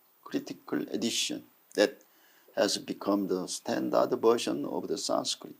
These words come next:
for scholarly purposes. In two thousand seven, the Nagarjuna Institute of Exact Method published a Romanized Sanskrit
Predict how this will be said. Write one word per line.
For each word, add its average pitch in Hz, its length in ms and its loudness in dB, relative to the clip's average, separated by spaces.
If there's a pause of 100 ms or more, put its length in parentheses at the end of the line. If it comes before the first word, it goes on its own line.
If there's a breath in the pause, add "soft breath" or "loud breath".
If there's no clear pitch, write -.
(260)
for - 240 -6
scholarly 113 720 0
purposes. - 680 -8 (1400 soft breath)
In 120 200 4
two 151 160 4
thousand 143 340 12
seven, 135 640 4
the 98 180 -2
Nagarjuna 120 880 6
Institute 104 520 -2
of 113 260 0
Exact 107 800 0 (180)
Method 113 800 2
published 113 520 0 (920 soft breath)
a - 20 -6
Romanized 117 880 4
Sanskrit 131 560 -2